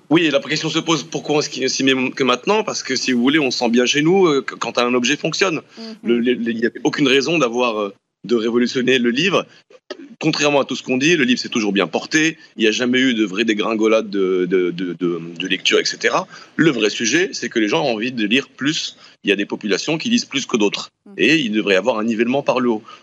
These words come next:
Speaker 1: Donc comment est-ce qu'on peut l'aider, ce nivellement par le haut ? Ce serait grâce à la technologie. Et pas, et, euh, mais en réalité, les gens ont toujours beaucoup lu. Et, euh, maintenant, il faudrait l'accompagner.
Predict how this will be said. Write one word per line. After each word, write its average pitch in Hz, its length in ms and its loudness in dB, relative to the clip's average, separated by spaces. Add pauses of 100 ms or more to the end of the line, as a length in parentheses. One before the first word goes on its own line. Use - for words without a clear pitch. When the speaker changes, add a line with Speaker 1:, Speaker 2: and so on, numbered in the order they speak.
Speaker 1:
Donc 98 140 -2
comment 180 220 2
est-ce 170 100 -4
qu'on 147 140 -6
peut 127 120 -2
l'aider, 123 220 2
ce 120 80 -6
nivellement 92 420 -2
par - 160 -2
le 92 100 0
haut ? 185 200 2 (340)
Ce - 240 -2
serait 175 240 0
grâce 120 240 -2
à 143 40 0
la 131 80 0
technologie. 127 540 -4 (280)
Et 95 100 -4
pas, - 320 -2
et, 127 260 2
euh, 104 300 0
mais 110 220 2
en 98 100 2
réalité, 87 380 0
les 117 100 0
gens 135 320 -2
ont 110 100 -2
toujours 214 380 0
beaucoup 139 240 -4
lu. - 160 -4 (460)
Et, 85 60 -6
euh, 85 360 -4
maintenant, 87 400 0
il 147 80 -4
faudrait 117 240 2
l'accompagner. 131 540 -2